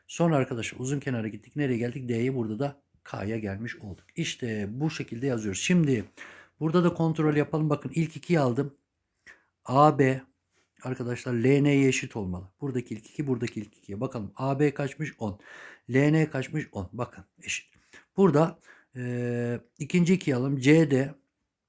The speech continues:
C ile D arası arkadaşlar. E, burada ikinci ikinin M K. M K'ya eşit olmalı. M K on.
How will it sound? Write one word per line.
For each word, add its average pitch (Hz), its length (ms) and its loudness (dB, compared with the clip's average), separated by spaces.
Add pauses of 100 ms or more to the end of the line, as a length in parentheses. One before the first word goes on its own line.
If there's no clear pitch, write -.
(600)
C 139 140 2
ile 135 260 2
D 127 140 4
arası 131 300 2
arkadaşlar. 98 640 -12 (640)
E, 101 380 -8
burada 139 240 -2
ikinci 143 300 -6
ikinin 147 240 -2
M 120 320 4
K. 98 280 -6
M 131 200 0
K'ya 131 200 0
eşit 127 220 -4
olmalı. 95 280 -8
M 123 240 0
K 143 180 -8
on. 95 260 -10